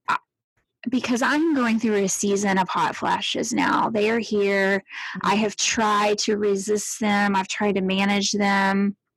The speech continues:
Speaker 1: And, you know, intermittent fasting does help. I, I honestly think it's helped,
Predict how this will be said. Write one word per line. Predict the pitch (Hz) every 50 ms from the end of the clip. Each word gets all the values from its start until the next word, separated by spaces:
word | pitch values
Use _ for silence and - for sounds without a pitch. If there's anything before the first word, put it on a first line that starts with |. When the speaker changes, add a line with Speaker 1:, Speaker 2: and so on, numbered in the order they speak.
| _ _ _ _ _ _ _ - - - -
Speaker 1:
And, | - 220 214 220 220 214 208 - - -
you | - - - - 226 214 233
know, | 214 208 202 196 - - - _ - - - - -
intermittent | 254 269 277 302 320 302 - -
fasting | - 214 214 208 - - 233 220 208
does | 202 202 190 208 208
help. | - - - 175 175 180 185 -
I, | - - 190 - - -
I | - 208 208 - - - - - _ -
honestly | - 208 214 214 208 - - 220 208
think | 202 208 196 -
it's | 190 - -
helped, | - - - - - - - - -